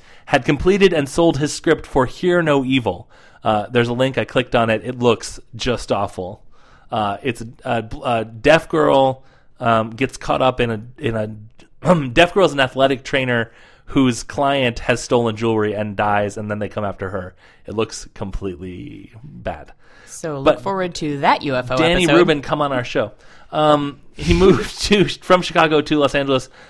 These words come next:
Speaker 1: to become a professional scriptwriter around nineteen ninety. His agent suggested that he prepare a calling card script that he u-, could use to gain meetings with various producers. He came up with the core idea of the script, which would become Groundhog Day,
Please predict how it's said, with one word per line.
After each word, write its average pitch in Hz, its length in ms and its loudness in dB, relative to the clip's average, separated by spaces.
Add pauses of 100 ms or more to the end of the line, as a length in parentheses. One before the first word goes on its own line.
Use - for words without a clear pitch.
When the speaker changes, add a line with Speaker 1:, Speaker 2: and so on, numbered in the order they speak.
Speaker 1:
to - 80 -18
become 139 320 2
a 131 80 -2
professional 131 440 0
scriptwriter 147 500 0
around 123 180 2
nineteen 117 240 -4
ninety. 156 440 0 (280)
His 135 180 -2
agent 180 420 2
suggested 135 460 -2
that 127 100 -4
he 135 80 2
prepare 143 340 2
a 123 120 4
calling 208 480 -4
card 110 400 0
script - 400 -6 (300)
that 131 140 -4
he 151 80 -2
u-, 156 260 0
could 156 200 2
use 170 220 2
to 151 100 -2
gain 151 300 0
meetings 160 320 4
with 127 140 -2
various 117 240 0
producers. - 480 0 (380)
He 139 100 -2
came 208 240 4
up 214 160 6
with 156 160 0
the 139 100 0
core 226 360 6
idea 151 420 4
of 127 140 0
the 131 80 -2
script, - 420 0
which 127 180 -2
would 139 100 -6
become 180 460 0
Groundhog 139 360 0
Day, 104 280 0